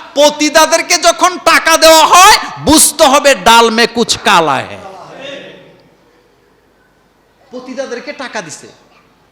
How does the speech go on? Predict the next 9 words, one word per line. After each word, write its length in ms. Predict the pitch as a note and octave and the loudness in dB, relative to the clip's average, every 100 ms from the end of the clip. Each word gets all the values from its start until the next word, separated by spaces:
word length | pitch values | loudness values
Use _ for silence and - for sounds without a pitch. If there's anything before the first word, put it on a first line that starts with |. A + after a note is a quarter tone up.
| _ _ _ _ _ _ _ _ | _ _ _ _ _ _ _ _
তো 80 | E3+ - | -20 -10
পতিতাদেরকে 640 | F3 G3 F#3+ G3 G3 G3 | -10 -10 -8 -8 -8 -10
টাকা 340 | A3+ F#3+ F3+ F#3+ | -6 -6 -4 -6
দিয়া 440 | E3 G3+ F#3 C3+ A2 - _ | -4 -6 -6 -6 -12 -20 _
উপকার 380 | F3 E3+ F3+ F#3+ | -20 -16 -12 -12
করছে 260 | F3+ F#3+ A#3 | -12 -16 -16
না 100 | A3 | -14
অপকার 360 | F#3+ G3 G3 | -14 -14 -18
করছে? 340 | F3 D3+ - | -18 -20 -20